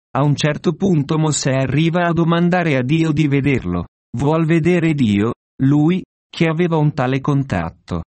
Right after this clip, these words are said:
Dice proprio così, "Voglio conoscere le tue strade." Vi immaginate la difficoltà della domanda? Un uomo che vuol conoscere le strade di Dio, cioè i suoi comportamenti, lo scopo del suo agire.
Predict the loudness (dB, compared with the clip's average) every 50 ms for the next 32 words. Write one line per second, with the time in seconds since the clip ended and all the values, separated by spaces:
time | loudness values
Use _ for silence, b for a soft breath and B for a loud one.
0 | _ _ _ 0 0 0 0 2 0 0 0 0 -2 -2 -2 -2 0 0 0 0
1 | 0 0 -2 -2 0 0 0 0 0 -2 -4 -8 _ _ _ -4 -2 0 0 2
2 | 2 0 0 -2 0 0 0 2 2 0 -2 0 0 0 2 2 2 0 0 0
3 | 2 0 0 0 -2 -4 -4 -4 -4 -6 -6 -6 -6 -8 -8 -10 _ _ _ _
4 | -6 -2 0 0 2 2 2 0 0 0 0 0 0 2 2 0 0 -2 -2 -2
5 | -2 0 0 -2 -2 -2 -2 -4 -2 0 -2 -2 -2 -4 -4 -4 -4 -4 -2 -2
6 | -2 0 0 -2 0 0 0 0 0 0 0 0 -2 -2 -2 -2 -2 0 0 0
7 | -2 -2 -4 -10 _ _ _ _ 0 2 2 2 2 2 0 0 0 -2 0 -2
8 | -2 0 0 0 -2 -2 -2 0 0 2 2 0 -2 0 -2 0 0 2 2 0
9 | 0 -2 -4 -4 -4 -2 -2 0 0 0 0 0 0 2 2 2 2 2 0 0
10 | -2 -4 -10 _ _ _ _ -4 -2 0 0 2 0 0 -2 0 -2 0 0 0
11 | 0 0 0 0 0 0 -2 -2 -2 -2 0 0 0 2 2 2 0 0 -2 -2
12 | -4 -6 -6 -6 _ _ _ _ 0 0 0 -2 -4 -2 -2 -2 -2 -2 -2 0
13 | 0 0 -2 -2 -2 0 0 0 0 0 -2 0 0 0 0 0 0 -2 -6